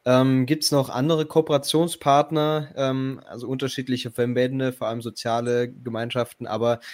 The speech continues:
ja, gibt's jetzt irgendwie noch, äh, vielleicht Unternehmen, die euch da weiter, weiter,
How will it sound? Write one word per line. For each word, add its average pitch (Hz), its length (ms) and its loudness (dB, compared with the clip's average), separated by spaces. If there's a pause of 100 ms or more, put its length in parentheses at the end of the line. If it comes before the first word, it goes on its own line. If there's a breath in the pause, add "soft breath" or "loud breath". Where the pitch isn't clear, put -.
(280 loud breath)
ja, 113 240 2 (100)
gibt's 135 200 -4
jetzt 131 300 -4
irgendwie 139 220 0
noch, 135 300 0
äh, 127 180 2
vielleicht 123 400 -2
Unternehmen, 131 640 -2
die 135 320 0
euch 123 280 -4
da 117 240 -2
weiter, 120 500 -2
weiter, 120 220 -4